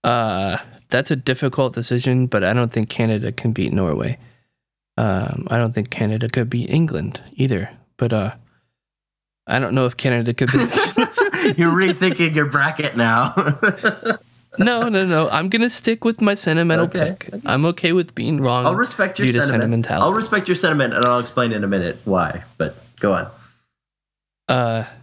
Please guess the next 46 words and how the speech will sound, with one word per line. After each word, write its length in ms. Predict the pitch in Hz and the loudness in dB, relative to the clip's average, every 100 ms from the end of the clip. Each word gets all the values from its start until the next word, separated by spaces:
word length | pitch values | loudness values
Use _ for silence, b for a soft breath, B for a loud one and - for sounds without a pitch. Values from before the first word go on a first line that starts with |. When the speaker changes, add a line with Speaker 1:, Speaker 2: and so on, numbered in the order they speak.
| _ _ | _ _
Speaker 1:
well, 140 | - 190 | -2 0
no, 240 | 233 156 | 2 2
I, 320 | 107 120 - | 2 0 0
I've, 180 | 160 185 | -2 -2
I 160 | - 180 | -2 0
watched 320 | 139 196 - | 0 -2 -2
Switzerland 480 | - 123 - 117 117 | -2 -2 0 0 0
play. 260 | 147 - | 0 -2
Th-, 240 | - 80 - | -2 -4 0
those 240 | 131 165 | 0 0
girls 380 | - 123 135 107 | 0 0 0 -4
are, 140 | 98 - - - | -8 -12 -16 -4
wow. 340 | 120 131 - - b b b _ _ _ - | -2 0 -4 -14 b b b _ _ _ -4
Uh, 340 | 107 95 73 64 - _ _ _ _ _ _ - B B B - | -2 0 -4 -8 -14 _ _ _ _ _ _ -20 B B B -4
uh, 300 | 90 82 - | -2 -2 -2
that 120 | - 123 | 0 0
was, 280 | 120 - | -2 -6
that 160 | - 127 | -2 0
was 160 | 151 135 | 0 -2
a 60 | |
fun 180 | - 123 | -2 -2
game. 300 | 120 120 107 | 0 0 0
I 80 | 123 | 0
don't, 180 | 139 131 | 0 0
I 40 | |
think 180 | 170 156 | -2 0
it 20 | |
was 140 | 143 | -2
Switzerland 460 | - 147 160 127 117 | -2 -2 0 0 0
versus 220 | 120 127 | 0 0
Japan 380 | 117 98 113 113 | 0 0 0 0
that 120 | 98 | 0
I 40 | 87 | 0
Speaker 2:
Hmm. 60 | |
Speaker 1:
watched, 360 | - 107 92 - b b b b _ - | 0 0 -2 -4 b b b b _ -2
and 400 | 110 113 101 - | -2 0 -2 -2
Switzerland 520 | - 147 - 143 123 | -2 -2 0 0 2
gave 160 | 113 110 | 0 0
Japan 320 | 98 131 113 | -2 0 0
a 60 | 101 | 0
run 140 | 117 | -2
for 140 | 113 | -2
their 100 | 110 | -4
money. 380 | 110 110 69 - _ _ _ _ _ _ _ - | -2 0 -2 -8 _ _ _ _ _ _ _ -2
Um, 400 | 147 143 131 120 | -2 0 -2 -4
so, 460 | - 170 160 131 | -2 0 2 0